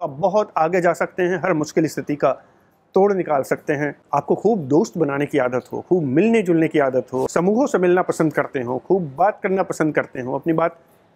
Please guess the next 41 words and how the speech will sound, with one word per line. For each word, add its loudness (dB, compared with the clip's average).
कहना 2
पसंद 0
करते 0
हो, 2
दूसरे 2
की 0
बात 2
खूब 0
सारी 2
सुनना 2
पसंद 0
करते -4
हो, -8
एक -2
अच्छा -2
communicator 2
होना 2
चाहिए, 0
अच्छा -2
बात 0
करने 0
वाला 2
होना -2
चाहिए, -6
आपको 2
बहुत 0
अंदर 2
से 0
टिका 0
हुआ 2
होना 2
चाहिए। -6
और 0
वो 2
होता 0
है 4
लोगों 4
के 0
अंदर, 2
वो 4
एक -2